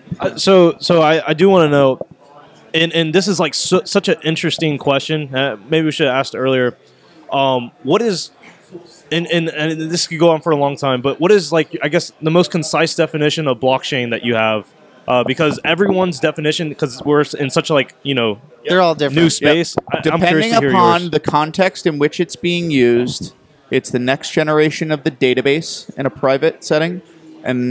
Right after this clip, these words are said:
Speaker 3: next generation of the internet in the public setting.
Speaker 2: So, I mean, wh-, what are the defining characteristics of a blockchain,
Speaker 3: Sure.
Speaker 2: in your view?
Speaker 1: Uh, for the database
Speaker 3: Sure,
Speaker 1: part that
Speaker 3: sure.
Speaker 1: you talked
Speaker 2: Yeah.
Speaker 1: about.
Speaker 3: So
Speaker 2: The
Speaker 3: you've
Speaker 2: database
Speaker 3: got a
Speaker 2: part.
Speaker 3: database structure, peer-to-peer networking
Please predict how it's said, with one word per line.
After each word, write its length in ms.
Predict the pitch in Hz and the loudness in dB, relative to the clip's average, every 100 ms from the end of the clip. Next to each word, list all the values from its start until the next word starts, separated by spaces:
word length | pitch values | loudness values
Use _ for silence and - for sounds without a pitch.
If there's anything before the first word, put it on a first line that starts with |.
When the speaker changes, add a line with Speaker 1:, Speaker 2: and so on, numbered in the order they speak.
| 127 | -2
Speaker 3:
next 220 | 131 - | -4 -2
generation 460 | 135 123 127 - | -2 0 -2 -2
of 120 | 120 110 | -6 -4
the 80 | |
internet 580 | - 120 - 117 90 - - - | -4 -4 -4 -4 -4 -6 -10 -6
in 160 | 120 | -4
the 80 | 110 | -4
public 380 | - 117 87 - | -4 -6 -6 -8
setting. 280 | - - 120 - - - - - 880 - - - - - - | -8 -8 -10 -16 -20 -20 -20 -16 -16 -14 -20 -20 -14 -14 -14
Speaker 2:
So, 500 | - - 185 180 156 | -16 -8 -4 -2 -2
I 60 | 170 | -2
mean, 220 | 175 170 | -2 -4
wh-, 420 | 165 175 170 - | -4 -4 -4 -4
what 140 | 170 196 | -2 0
are 80 | 180 | -2
the 80 | |
defining 420 | 147 151 160 160 143 | -4 -4 -4 -6 -8
characteristics 840 | 156 139 123 139 147 147 139 123 | -4 -4 -4 -4 -4 -4 -6 -6
of 200 | 143 151 | -2 -2
a 120 | 135 123 | -2 -4
blockchain, 600 | 113 123 127 - 117 90 101 | -2 -2 -4 -8 -8 -8 -8
Speaker 3:
Sure. 160 | 139 131 | -8 -6
Speaker 2:
in 140 | 143 139 | -8 -4
your 120 | 131 | -4
view? 240 | 123 107 - - | -2 -4 -6 -10
Speaker 1:
Uh, 160 | - 147 | -2 -2
for 220 | 151 160 | 0 0
the 100 | 147 | 0
database 380 | 143 147 135 120 | 0 0 0 0
Speaker 3:
Sure, 100 | 180 | 2
Speaker 1:
part 240 | 123 110 | 2 0
that 60 | 117 | 0
Speaker 3:
sure. 100 | 170 | 2
Speaker 1:
you 40 | 143 | 2
talked 140 | 113 | 0
Speaker 2:
Yeah. 80 | 139 | 0
Speaker 1:
about. 120 | - | 0
Speaker 3:
So 180 | 180 165 | 4 4
Speaker 2:
The 80 | 165 | 4
Speaker 3:
you've 120 | 165 | 2
Speaker 2:
database 40 | |
Speaker 3:
got 140 | 165 151 | 2 0
a 40 | |
Speaker 2:
part. 80 | 147 | 0
Speaker 3:
database 340 | 160 175 220 | 0 2 0
structure, 500 | - 175 175 196 202 - - - _ _ _ | 0 -2 0 0 -2 -4 -20 -20 _ _ _
peer-to-peer 400 | - 190 202 208 | 0 0 0 0
networking 600 | 185 - 180 196 185 190 | 0 0 -2 -2 -4 -6